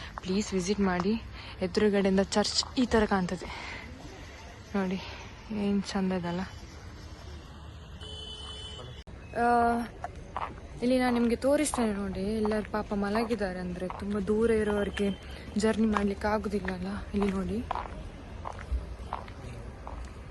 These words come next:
ಫುಲ್ ಮಲಗಿದ್ದಾರೆ. ಆಮೇಲೆ ಇಲ್ಲೊಂದು ತೋರಿಸ್ತೇನೆ ನಿಮ್ಗೆ, "Saint Sebastian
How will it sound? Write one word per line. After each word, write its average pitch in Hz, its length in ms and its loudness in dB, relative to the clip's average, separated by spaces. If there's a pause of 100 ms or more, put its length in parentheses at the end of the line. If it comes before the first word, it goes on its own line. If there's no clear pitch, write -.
(540)
ಫುಲ್ 247 260 0
ಮಲಗಿದ್ದಾರೆ. 220 680 2
ಆಮೇಲೆ 208 400 -2
ಇಲ್ಲೊಂದು 202 260 2
ತೋರಿಸ್ತೇನೆ 208 460 0
ನಿಮ್ಗೆ, 185 320 -2 (1120)
"Saint 220 400 4
Sebastian 226 880 0